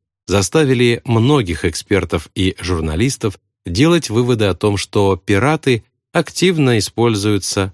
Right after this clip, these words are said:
С Ш А в борьбе с экономической экспансией Китая в Африку. Сомалийским пиратам,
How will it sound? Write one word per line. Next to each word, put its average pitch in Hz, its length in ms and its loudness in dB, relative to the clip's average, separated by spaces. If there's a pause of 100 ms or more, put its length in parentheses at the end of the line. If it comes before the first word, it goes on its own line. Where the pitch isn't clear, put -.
С - 200 -4
Ш - 180 -2
А 87 360 0
в 82 140 -8
борьбе 87 440 0
с - 80 -6
экономической 82 720 -4
экспансией 80 640 -6
Китая 82 460 -6
в 90 80 -4
Африку. - 500 -12 (720)
Сомалийским 123 680 0
пиратам, 113 600 0